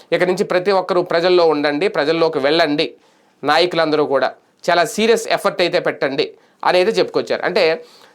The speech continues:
ఆ, అధికార పక్షంలో మొన్నటి వరకు చెప్పుకున్నాం, ఎమ్మెల్యేలు పనితీరు బాలేదు, మంత్రుల పనితీరు బాలేదు అని చెప్పి చంద్రబాబు నాయుడు గారు, ఆ, వాళ్ళ మీద కాస్తంత అసంతృప్తితో ఉన్నారని. ఇప్పుడు జగన్మోహన్ రెడ్డి పార్టీలో కూడా అలాగే ఉంది,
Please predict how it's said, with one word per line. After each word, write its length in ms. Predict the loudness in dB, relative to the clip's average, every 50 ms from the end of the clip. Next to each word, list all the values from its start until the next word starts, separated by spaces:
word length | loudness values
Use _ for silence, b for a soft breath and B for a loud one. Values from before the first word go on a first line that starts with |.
| B -4
ఆ, 400 | -2 0 0 2 2 0 0 -2 -2
అధికార 400 | -4 -6 -4 0 2 2 2 2
పక్షంలో 680 | 0 -2 -4 -4 -4 -4 -2 0 0 2 0 0 -2 -2
మొన్నటి 260 | -2 -4 -2 0 -2 -2
వరకు 180 | -2 0 0
చెప్పుకున్నాం, 440 | 0 0 -2 -2 -4 -4 -4 -4 -6 B B B B B 0
ఎమ్మెల్యేలు 380 | 0 2 2 2 2 0 0
పనితీరు 360 | -2 -2 -4 -2 -2 -2 0
బాలేదు, 460 | 2 2 2 2 2 0 2 0 0 2
మంత్రుల 340 | 0 -2 -2 -2 -2 -2
పనితీరు 380 | -2 -2 -4 -2 -2 -2 -2 0
బాలేదు 440 | 2 2 2 2 0 -2 -2 -2 -2
అని 140 | -2 -2 -2
చెప్పి 200 | -2 -4 -2 -4 -2 -2
చంద్రబాబు 360 | -2 0 0 0 0 0 0
నాయుడు 240 | 0 0 0 0 0
గారు, 280 | 0 0 0 -2 B B B B B B B -4
ఆ, 420 | -2 0 0 0 0 0 0 -2 -2 0
వాళ్ళ 240 | 0 2 2 2
మీద 180 | 2 0 0 0
కాస్తంత 540 | -2 -2 -2 -4 -4 -4 -4 -8 -4 -2 -2
అసంతృప్తితో 720 | -2 -2 -2 -2 -4 -2 -4 -4 -6 -6 -4 _ 0 0
ఉన్నారని. 340 | 0 0 -2 -4 -6 -6 -12 b b b b b b b
ఇప్పుడు 180 | -4 -2 0 2
జగన్మోహన్ 440 | 2 2 2 2 2 2 2 2 2
రెడ్డి 160 | 0 0 2
పార్టీలో 380 | 0 0 0 0 0 0 0
కూడా 160 | 0 2 2 2
అలాగే 240 | 2 2 2 2
ఉంది, 340 | 2 2 2 0 -2 -2 -4